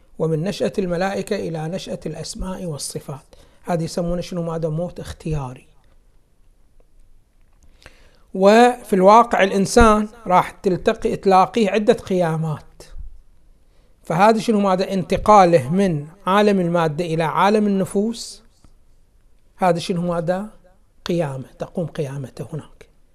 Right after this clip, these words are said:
ثم عندما ينتقل إلى عالم العقول تقوم قيامة أخرى،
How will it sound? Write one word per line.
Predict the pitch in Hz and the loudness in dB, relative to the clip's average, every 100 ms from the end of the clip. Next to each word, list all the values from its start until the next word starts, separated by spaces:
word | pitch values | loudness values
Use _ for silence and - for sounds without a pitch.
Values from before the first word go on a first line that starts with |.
| _ _ _ _ - | _ _ _ _ 0
ثم | 208 202 | 2 2
عندما | 170 175 190 185 | 0 0 0 0
ينتقل | 196 - 220 208 | -2 -2 -2 -2
إلى | 185 165 | 0 0
عالم | 156 208 208 190 | 2 4 4 0
العقول | 156 175 - 208 254 | 0 0 4 2 2
تقوم | - - - 185 | -2 -4 -2 -6
قيامة | 160 175 175 156 143 | -2 -2 -2 -4 -8
أخرى، | 143 - 147 151 | -12 -12 -14 -14